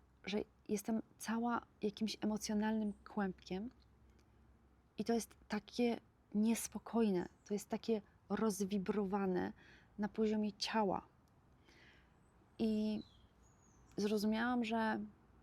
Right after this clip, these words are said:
moje ciało miało dużo emocji, które miało zapamiętane w sobie,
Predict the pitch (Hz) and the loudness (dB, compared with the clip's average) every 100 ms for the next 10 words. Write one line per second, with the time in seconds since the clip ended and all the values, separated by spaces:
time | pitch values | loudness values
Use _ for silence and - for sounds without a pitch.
0 | - - - - 214 220 220 214 226 233 | -20 -20 -10 -2 2 2 2 2 2 2
1 | 214 214 214 208 - - - - - - | 0 0 0 0 -4 -14 -20 -20 -20 -20
2 | _ - 185 202 226 220 - 208 214 226 | _ -10 -4 0 0 0 0 2 2 -2
3 | - 208 226 - - - - - 214 214 | -4 -4 -4 -8 -16 -20 -20 -4 0 2
4 | 202 208 202 196 208 202 202 196 185 190 | 2 2 0 0 0 0 0 0 -2 -2
5 | 185 220 - 208 185 196 196 | -2 -4 -6 -4 -4 -4 -4